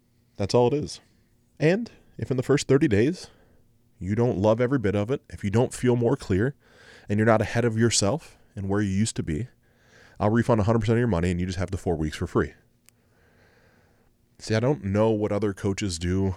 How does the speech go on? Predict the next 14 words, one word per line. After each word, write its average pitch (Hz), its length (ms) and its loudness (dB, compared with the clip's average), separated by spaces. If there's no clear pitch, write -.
other 90 80 -4
than 92 80 -2
the 95 60 0
ones 92 160 2
I - 60 6
pay. 95 260 2
And 104 100 -2
I've 135 120 0
started 139 260 2
to 110 60 2
look 127 220 2
at - 60 0
the - 80 -4
fact - 400 -4